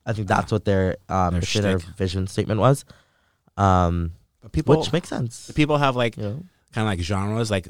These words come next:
Speaker 2: this, like, certain people on
Speaker 1: Genres.
Speaker 2: Twitter ha-, like, like, uh, they only post, like, philosophical quotes, or
Speaker 1: Yeah.
Speaker 2: they only post memes, or they only, and that's kinda their,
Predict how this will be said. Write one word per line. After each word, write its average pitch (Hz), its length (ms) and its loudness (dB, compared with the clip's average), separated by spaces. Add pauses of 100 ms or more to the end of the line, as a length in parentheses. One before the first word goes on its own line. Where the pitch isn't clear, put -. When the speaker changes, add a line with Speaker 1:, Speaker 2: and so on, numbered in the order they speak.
Speaker 2:
this, 104 220 -6
like, 101 180 -4 (260)
certain 104 640 -4
people - 220 -4
on 135 80 6
Speaker 1:
Genres. 82 180 2
Speaker 2:
Twitter 107 200 2
ha-, 104 200 -2
like, 104 160 -4
like, 110 260 -4
uh, 101 340 -2
they 120 120 -2
only 120 260 2
post, - 520 2 (460)
like, 95 320 -2 (360)
philosophical - 680 0
quotes, - 420 -6 (280)
or 101 100 4
Speaker 1:
Yeah. 302 180 8
Speaker 2:
they 85 60 0
only 110 160 4
post 101 340 2
memes, 78 460 -2
or 90 100 -4
they 98 100 -2
only, 104 360 -2 (180)
and 98 120 -4
that's 101 260 -2
kinda 92 400 -2
their, 92 340 -2